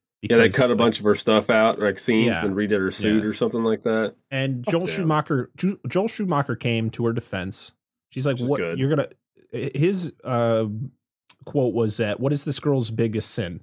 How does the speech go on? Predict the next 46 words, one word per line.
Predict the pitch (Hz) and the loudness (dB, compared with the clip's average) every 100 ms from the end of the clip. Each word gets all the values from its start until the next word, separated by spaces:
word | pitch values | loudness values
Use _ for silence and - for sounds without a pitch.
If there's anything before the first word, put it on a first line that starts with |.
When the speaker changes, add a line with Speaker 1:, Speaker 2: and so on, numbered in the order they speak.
| _ | _
Speaker 2:
That | 104 | -8
she | - 104 | -4 -2
ate | 113 | -2
some | - - | -2 -6
pizza?" | - 117 143 147 _ _ _ _ _ _ _ _ _ _ _ | -4 -4 -2 -4 _ _ _ _ _ _ _ _ _ _ _
And | 120 123 131 | -2 0 2
then | 139 139 | 2 0
she | 131 - 147 | -2 -4 -2
got, | 160 156 151 - _ _ _ | 0 2 0 -4 _ _ _
and | 131 | -6
then | 139 | -2
she | 131 147 | -2 0
just | 143 - | -2 -2
kept | 156 | -4
getting | - 139 110 | -2 -4 -2
taunted, | - 156 151 165 156 156 - _ _ | 0 0 0 2 2 0 -10 _ _
and | 113 | 0
he | 139 | 0
came | 143 160 | 0 0
out | 147 123 | 0 0
and | |
he | 139 | -2
said, | - 147 127 120 113 117 - _ _ _ _ _ | 0 0 2 2 0 -4 -8 _ _ _ _ _
uh, | 110 113 107 | -6 -4 -4
he | - 135 | -2 0
pretty | 147 226 | 0 0
much, | 240 - | -2 -2
he | 220 | -2
defended | 214 226 202 170 | 0 -2 -2 0
her | 98 - _ - | -2 -4 _ -8
on | 117 110 | -6 -2
everything, | 123 120 - 101 95 | -2 -4 -4 -8 -6
which | 107 120 | -6 -6
is | 104 | -4
awesome. | 107 120 101 92 - _ _ _ | -4 -4 -6 -12 -16 _ _ _
Um, | 92 80 85 - | -14 -12 -14 -6
Speaker 1:
Mm-hmm. | 233 226 | -2 0
Speaker 2:
Joel | 214 277 | 0 0
Schumacher | - 190 170 160 | 0 2 2 2
was, | 139 123 117 | 0 0 0
has | 123 117 | -2 0
always | 151 175 170 | 0 2 0
been | 156 139 | 0 0
a | 117 | -2
very | 113 127 139 | 0 0 2
w-, | 123 120 | 0 -2